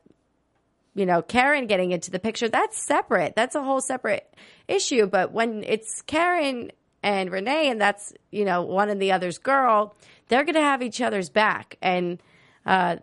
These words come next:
that's why I kinda like that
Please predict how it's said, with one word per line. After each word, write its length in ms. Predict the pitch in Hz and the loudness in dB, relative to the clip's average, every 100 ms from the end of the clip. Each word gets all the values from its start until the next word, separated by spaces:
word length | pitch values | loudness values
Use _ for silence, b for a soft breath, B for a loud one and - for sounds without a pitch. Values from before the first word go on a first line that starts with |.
| - | -6
that's 280 | 214 - | -6 -4
why 420 | 220 196 190 180 - | 0 0 2 -2 -2
I 280 | - 170 170 | 0 0 -2
kinda 400 | - 185 170 170 | -4 -4 -2 -2
like 380 | 170 170 - | 0 -2 -4
that 300 | - 165 - | -4 -2 -4